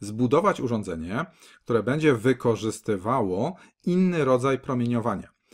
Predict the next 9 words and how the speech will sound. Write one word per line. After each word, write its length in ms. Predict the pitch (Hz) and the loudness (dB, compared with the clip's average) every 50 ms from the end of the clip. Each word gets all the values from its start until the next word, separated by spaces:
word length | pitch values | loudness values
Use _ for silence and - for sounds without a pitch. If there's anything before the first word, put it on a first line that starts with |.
| - _ _ _ | -20 _ _ _
Promieniowanie 840 | - 127 120 127 123 113 107 101 98 135 160 170 147 139 139 - _ - | -4 0 0 2 2 0 0 -2 0 0 -2 0 -2 -4 -6 -6 _ -4
o 120 | 117 110 | -4 -2
długości 580 | 101 113 113 113 110 120 139 143 - - - 117 | -2 -4 -6 -4 -2 -2 -2 -2 -2 -6 -10 -10
fali 420 | - - 98 87 87 104 127 - - | -8 -6 -6 -6 -4 -6 -6 -6 -6
wyraźnie 760 | 127 104 123 131 131 139 143 147 143 113 107 110 104 101 98 | -4 0 2 4 4 4 4 2 2 0 -2 -4 -4 -4 -4
mniejszej 840 | 98 98 98 101 101 92 90 90 - - - 92 107 147 185 185 - _ _ - | -6 -4 -4 -4 -4 -4 -6 -8 -10 -8 -6 -4 -4 -4 -4 -6 -10 _ _ -8
niż 220 | - 123 127 117 113 | -4 -2 -2 -2 -2
długość 500 | 101 107 101 104 104 127 160 170 - - | -2 -2 -4 -2 0 0 -2 -2 -4 -12
fali 520 | - - 107 92 92 87 104 123 143 - | -8 -4 -4 -2 -2 -2 -4 -6 -6 -8